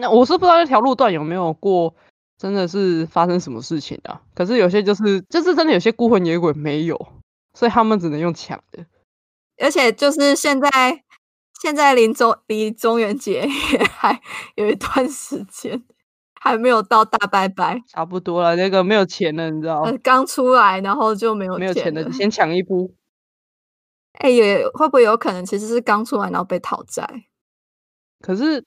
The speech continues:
Speaker 1: 他们一，那，那个一定是一群，一群去抢，你知道吗？不会是一个。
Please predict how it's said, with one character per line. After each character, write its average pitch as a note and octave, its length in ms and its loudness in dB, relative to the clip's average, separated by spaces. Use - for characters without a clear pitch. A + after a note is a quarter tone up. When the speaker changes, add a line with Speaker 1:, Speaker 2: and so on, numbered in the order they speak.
Speaker 1:
他 C4+ 100 4
们 C#4+ 220 4
一， A#3 120 2
那， C#4 280 2
那 C#4+ 180 2
个 A#3+ 120 4
一 F#3+ 80 2
定 A3 120 4
是 G3+ 140 -4
一 G#3 80 -6
群， D3+ 500 -8
一 - 80 -6
群 C#3+ 400 -8
去 - 160 -8
抢， - 400 -8
你 - 60 -18
知 F2 60 -16
道 G#2 160 -8
吗？ D#2+ 280 -12
不 F3+ 80 -2
会 G3 100 2
是 G3+ 120 -4
一 F3 100 -4
个。 - 260 -6